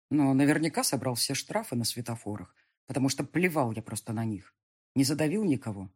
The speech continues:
и ладно. Внутри меня кровь кипела с такой силой,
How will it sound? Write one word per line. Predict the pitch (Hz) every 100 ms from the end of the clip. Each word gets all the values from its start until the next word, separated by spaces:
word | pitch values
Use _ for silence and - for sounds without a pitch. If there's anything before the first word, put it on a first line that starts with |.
| _
и | 165
ладно. | 117 107 - 101 - _ _ _ _ -
Внутри | 147 175 180
меня | 185 180 208
кровь | - 190 196
кипела | - 135 139 131
с |
такой | - 131 220
силой, | 247 - 123 104